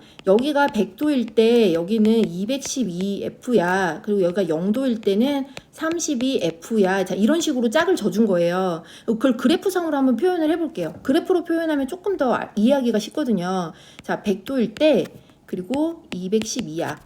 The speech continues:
자, 여기다 점을 찍고요. 여기는 F고 여긴 C예요. 그리고 영일 때 삼십이야. 자, 요렇게 했어요.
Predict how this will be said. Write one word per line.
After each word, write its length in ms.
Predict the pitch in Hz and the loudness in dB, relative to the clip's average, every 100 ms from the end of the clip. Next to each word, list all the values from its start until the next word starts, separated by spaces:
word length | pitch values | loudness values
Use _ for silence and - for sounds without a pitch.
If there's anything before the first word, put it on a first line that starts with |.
| - | -12
자, 140 | 170 | -6
여기다 320 | 170 190 220 | -4 -2 -2
점을 240 | 220 175 170 | -2 -6 -8
찍고요. 760 | 240 - 247 185 240 311 - - | -8 -2 0 2 0 -2 -8 -12
여기는 280 | 185 220 208 | 0 2 2
F고 460 | - - 220 214 | 0 -6 -4 -2
여긴 200 | 170 165 | -4 -6
C예요. 580 | 175 254 269 196 240 302 - - _ - _ | -8 -4 -2 0 -2 -4 -12 -20 _ -20 _
그리고 360 | 202 202 247 208 | -2 0 0 0
영일 500 | 165 208 269 269 - | 2 4 4 0 2
때 260 | 330 269 | 4 4
삼십이야. 1120 | - 330 359 359 190 175 190 185 202 156 175 - _ _ _ - _ _ - - _ - | 4 -2 -2 -2 -2 0 2 2 0 -2 -8 -18 _ _ _ -20 _ _ -20 -20 _ -6
자, 120 | 196 | -2
요렇게 440 | 196 208 - 311 | 0 -2 0 0
했어요. 340 | 311 302 165 | 2 -2 -4